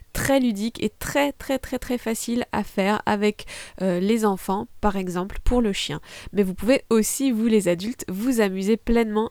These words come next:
avec votre chien, il y a pas de problème avec ça. Aujourd'hui, on va parler de Cache-Cache le jouet. En quoi ça consiste ? C'est pas très difficile, il suffit juste de décortiquer ce titre de podcast, Cache, Cache <laughs> et le jouet.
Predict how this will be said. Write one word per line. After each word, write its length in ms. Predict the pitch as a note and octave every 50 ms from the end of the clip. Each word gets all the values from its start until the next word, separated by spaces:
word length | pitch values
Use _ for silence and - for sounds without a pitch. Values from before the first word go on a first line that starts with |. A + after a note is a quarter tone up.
| -
avec 260 | - G#3+ F#3+ G3 F#3
votre 280 | F3+ G3 G3 - - F#3+
chien, 280 | F#3 - - G3+ A3+ - - -
il 80 | F#3 E3+
y 100 | E3+ F#3
a 120 | A3 - - - - - -
pas 140 | - B3+ C#4
de 60 | - - _
problème 420 | - - B3+ B3+ A#3 A#3+ A#3 A#3+
avec 280 | A3 G3+ F3+ F3 F3+ -
ça. 220 | - - C#3 - - - - - - - - - - - -
Aujourd'hui, 360 | A3 A3+ G#3 G#3 G3+ F#3+ A#3
on 60 | C4
va 120 | B3+ A3 G3+
parler 300 | - F#3 F3 F3 G3 A3+
de 180 | G3+ A3 A#3+
Cache-Cache 560 | B3+ - - A#3 A3+ - - - A#3 A#3 - -
le 120 | G3 F#3+
jouet. 260 | F#3 F#3 E3 D#3+ - - _ -
En 140 | G3+ G#3+
quoi 160 | G3 - A3 A3
ça 140 | - G3+
consiste ? 580 | - - G3+ G3 - - B3 C#4 - - - - -
C'est 280 | - - - - C4
pas 180 | A#3+ - C4 B3+
très 200 | - - - G#3
difficile, 520 | F#3 F#3+ F#3+ - G#3 G#3+ - - C4 C4+
il 100 | C4 A3
suffit 320 | G3+ - G3+ F#3 F#3+ F#3+ G#3
juste 340 | A3 C4 D4 - - - G#3+
de 300 | G3 F3+ - G3 F#3+ - - - - - -
décortiquer 720 | F3+ G#3 C#4+ - - D4+ - - - B3 A#3 - B3+ B3 A#3+
ce 220 | - - - G#3+
titre 680 | G#3 - - - - G#4+ B4 - - - - A3 F3 - - - - - -
de 180 | G3 F#3 B3
podcast, 720 | A#3+ - - B3 B3 - - A#3+ G#3+ A3+ B3+ - - - B3+ - - - - - - -
Cache, 560 | - F#3+ F#3 G#3+ D#4+ - - - - - - - - - - - _ - -
Cache 540 | - F#3 F3+ F3+ F#3+ E4+ - - - - - - - - D#4 D4 C4+ B3
<laughs> 360 | D#4 - - - - - -
et 80 | D4+ E4
le 160 | D#4+ D#4 D4
jouet. 300 | A3 A3 G3 F#3 F#3